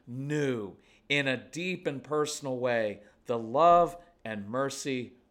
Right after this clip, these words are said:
of God. Because if you really know that, I mean know it, not just read about it,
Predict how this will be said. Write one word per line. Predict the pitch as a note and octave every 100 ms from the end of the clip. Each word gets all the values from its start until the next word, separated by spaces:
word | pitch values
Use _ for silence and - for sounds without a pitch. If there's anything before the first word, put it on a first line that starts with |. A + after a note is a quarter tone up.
| -
of | G#2 F#2+
God. | G2+ F#2 - - _ _ _ - -
Because | - C3 D3 C#3 B2
if | B2+
you | D3+ D3 C#3 F3+
really | D4 D4+ C#4+ G#3+ E3+ B2+
know | A#2 B2 C#3+ E3 E3 D3+
that, | B2+ G#2+ F2+ E2 - _ _
I | E3+ G3+
mean | G3 E3+ C#3+ C3 C3 C3+
know | C3 A#2 E2+
it, | - _ _ - -
not | A#2 C#3
just | - D#3+ D3+ - - - _
read | A#2 B2 D3 D#3
about | C#3+ C3 B2+ B2+
it, | B2+ B2+ B2